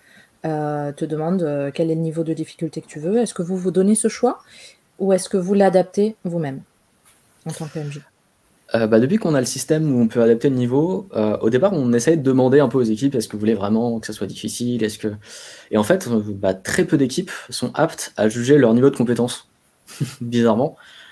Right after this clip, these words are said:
Speaker 2: Genre, les équipes qui disent, « On est très forte, on va tout défoncer », bah, euh, c'est clairement pas le cas pour pas mal de, de fois.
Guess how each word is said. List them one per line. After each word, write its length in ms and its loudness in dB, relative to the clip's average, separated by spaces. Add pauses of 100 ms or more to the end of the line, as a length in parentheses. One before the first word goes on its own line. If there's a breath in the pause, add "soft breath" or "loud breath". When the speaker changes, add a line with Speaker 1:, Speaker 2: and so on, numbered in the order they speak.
(140)
Speaker 2:
Genre, 160 4
les 140 2
équipes 180 0
qui 140 -12
disent, « 340 2
On 100 0
est 60 0
très 160 0
forte, 460 0
on 60 -2
va 100 4
tout 120 -6
défoncer », 520 0 (1120 soft breath)
bah, 460 2
euh, 680 2
c'est 260 -4
clairement 720 2 (200)
pas 100 2
le 80 2
cas 240 2
pour 220 -4
pas 100 -2
mal 220 2
de, 480 -2
de 120 0
fois. 380 0